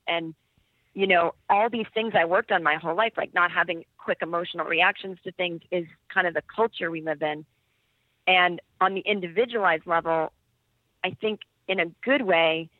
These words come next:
this nervous breakdown is making people, and I'm talking more about this, this bullshit Instagram culture of, "I'm an influencer and, and I'm always hustling and I do this and I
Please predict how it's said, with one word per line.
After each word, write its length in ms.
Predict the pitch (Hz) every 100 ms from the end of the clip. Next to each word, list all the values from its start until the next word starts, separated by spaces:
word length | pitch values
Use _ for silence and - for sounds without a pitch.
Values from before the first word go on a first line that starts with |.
| _ _ _ _
this 120 | 196 196
nervous 280 | 196 180 -
breakdown 380 | 180 170 175 170
is 100 | 170
making 500 | 170 175 170 175 165
people, 500 | 170 170 - 160 156 - _ _ _ _ _ _ _ -
and 80 | 214
I'm 100 | 240
talking 400 | 277 285 277 233
more 240 | 202 196 -
about 380 | 185 175 170
this, 160 | 170 165 - _ _ _ _ _ _ _ _ _ _
this 120 | 196 180 160
bullshit 540 | 185 190 - 185 175 _ _ -
Instagram 600 | 202 196 202 202 190 185
culture 480 | 196 185 - 185 185
of, 160 | 170 -
"I'm 160 | 294 320
an 80 | 220
influencer 760 | 277 - 185 165 160 170 156
and, 180 | 160 156 -
and 140 | 165 175
I'm 220 | 220 254
always 280 | 208 214 196 - _ _ _
hustling 600 | - 247 - 180 160 151
and 80 | 151
I 120 | 190
do 180 | 196 180
this 220 | 185 214 160
and 120 | 160
I 200 | 160 208